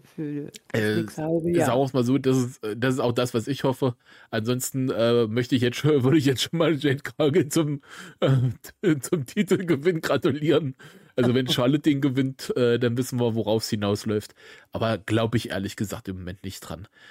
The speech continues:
Speaker 2: Ähm,
Speaker 1: Ich hab
Speaker 2: Und
Speaker 1: gar nicht mitge-, so viel Publicity und ich krieg nicht mit, dass Chad-, äh,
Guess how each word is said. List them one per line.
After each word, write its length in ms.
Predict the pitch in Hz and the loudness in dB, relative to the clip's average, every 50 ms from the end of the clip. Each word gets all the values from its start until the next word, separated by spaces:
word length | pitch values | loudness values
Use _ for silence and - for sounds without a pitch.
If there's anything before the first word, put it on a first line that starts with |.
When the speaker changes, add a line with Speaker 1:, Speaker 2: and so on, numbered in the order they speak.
| - - - _ _ _ - | -20 -20 -20 _ _ _ -4
Speaker 2:
Ähm, 640 | 98 104 104 104 107 113 117 117 117 113 117 117 117 _ _ _ _ _ _ _ _ _ _ | -2 -2 -2 -2 -4 -6 -6 -6 -6 -6 -6 -8 -10 _ _ _ _ _ _ _ _ _ _
Speaker 1:
Ich 100 | _ - | _ -6
hab 80 | 156 202 | -4 -4
Speaker 2:
Und 80 | 214 | -2
Speaker 1:
gar 100 | 208 135 | -2 -4
nicht 220 | 131 135 143 135 - | -4 -6 -8 -6 -6
mitge-, 460 | 170 170 - - 202 180 151 143 - - 180 165 120 - - - - - _ _ | -6 -6 -2 0 0 0 0 -2 -8 -10 -10 -10 -10 -12 -20 -20 -20 -20 _ _
so 240 | - - - 220 226 | -12 -4 -2 -2 0
viel 200 | 214 - 277 254 | 0 0 -2 -2
Publicity 800 | 262 - 208 202 - 214 220 - - 233 208 - - 233 220 214 | -2 -2 -4 -4 -2 -4 -4 -4 -6 -8 -10 -8 -6 -4 -4 -4
und 140 | 202 185 | -6 -8
ich 80 | - - | -10 -8
krieg 260 | - - 190 - - | -8 -8 -8 -6 -6
nicht 220 | 226 233 233 - 214 | -6 -6 -6 -6 -6
mit, 220 | 208 208 208 - | -8 -6 -6 -6
dass 160 | 202 196 - | -8 -8 -8
Chad-, 440 | - - - 185 185 185 - - - | -12 -10 -6 -4 -4 -4 -4 -8 -12
äh, 560 | - - 175 170 170 170 170 165 147 143 - | -6 -4 -2 -2 0 0 -2 -2 -4 -6 -8